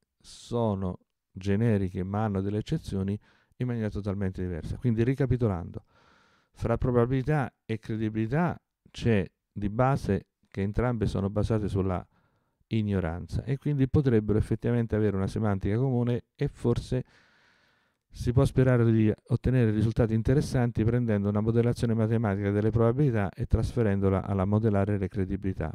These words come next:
Per quanto invece riguarda la vaghezza, la parte verde, forse è il caso di sviluppare, è stato il,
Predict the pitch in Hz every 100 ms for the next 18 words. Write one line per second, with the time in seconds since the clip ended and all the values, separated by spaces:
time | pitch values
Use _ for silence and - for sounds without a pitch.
0 | - _ 127 - 202 147 113 127 113 107
1 | 120 107 107 98 _ _ _ _ 104 107
2 | - 104 104 98 87 - - 127 - _
3 | _ - 85 95 - 98 87 90 107 147
4 | _ _ _ _ _ _ 165 175 - 185
5 | 175 147 123 117 - 113 113 113 139 -
6 | 104 101 110 - 110 - 120 104 92